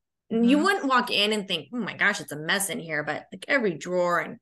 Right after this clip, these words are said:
Speaker 1: cupboard and closet was just
Speaker 2: Mm-hmm.
Speaker 1: packed. And I just thought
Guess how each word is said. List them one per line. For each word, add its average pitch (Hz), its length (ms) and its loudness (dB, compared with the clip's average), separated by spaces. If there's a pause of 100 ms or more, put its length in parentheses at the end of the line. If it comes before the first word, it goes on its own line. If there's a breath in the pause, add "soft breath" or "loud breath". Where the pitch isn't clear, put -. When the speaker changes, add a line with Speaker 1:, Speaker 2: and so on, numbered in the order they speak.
Speaker 1:
cupboard 196 340 0
and 147 100 -10
closet 156 560 -2
was 147 220 -12
just - 440 -8
Speaker 2:
Mm-hmm. 202 580 -4 (280)
Speaker 1:
packed. 147 520 2 (680 loud breath)
And 185 600 2 (1000)
I 240 200 4
just 285 260 0
thought 175 300 2